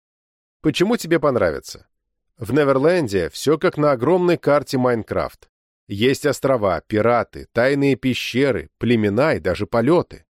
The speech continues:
Питер Пен такой же смелый и немного шаловливый, как игрок, который не боится прыгнуть в портал в Незер.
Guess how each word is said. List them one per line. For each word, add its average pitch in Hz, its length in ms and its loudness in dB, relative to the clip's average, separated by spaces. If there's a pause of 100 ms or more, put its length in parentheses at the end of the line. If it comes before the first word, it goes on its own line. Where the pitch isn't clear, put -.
(580)
Питер 202 300 -2
Пен 185 320 0
такой 156 320 2
же 139 140 0
смелый 196 460 0
и 170 40 0
немного 165 420 2
шаловливый, 160 640 0
как 156 300 0
игрок, 147 580 -2
который 123 460 2
не 120 120 2
боится 143 560 0
прыгнуть 135 460 0
в - 80 -20
портал 101 640 0
в 95 160 -12
Незер. 78 560 -10